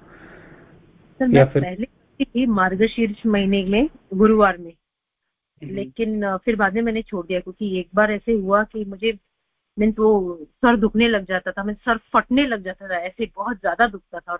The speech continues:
Speaker 1: तभी मैं फुल उपवास नहीं करती थी, मैं कुछ ना
Speaker 2: हम्म।
Speaker 1: कुछ खाती थी, लाइक कोई फल हो गया या फिर, अ,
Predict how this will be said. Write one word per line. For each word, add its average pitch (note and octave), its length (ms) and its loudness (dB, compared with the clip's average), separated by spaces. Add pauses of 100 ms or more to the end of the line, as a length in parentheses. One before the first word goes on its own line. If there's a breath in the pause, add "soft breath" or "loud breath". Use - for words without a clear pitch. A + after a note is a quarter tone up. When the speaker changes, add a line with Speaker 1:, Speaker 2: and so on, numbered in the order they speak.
Speaker 1:
तभी G#3+ 140 -6
मैं B3 120 -4 (120)
फुल B3 160 2
उपवास C#4 320 0
नहीं D#4+ 120 0
करती - 360 -6
थी, - 40 -4 (640)
मैं A3 140 0
कुछ G#3+ 240 -8
ना B3 60 6
Speaker 2:
हम्म। B3 60 0
Speaker 1:
कुछ B3+ 200 -8
खाती G#3+ 300 -6
थी, G3+ 200 -6
लाइक F#3 400 -2
कोई G3 240 -2
फल G#3 280 2
हो G#3 120 -2
गया F#3+ 260 -2
या F#3 180 -4
फिर, G3+ 300 -4
अ, F#3 120 0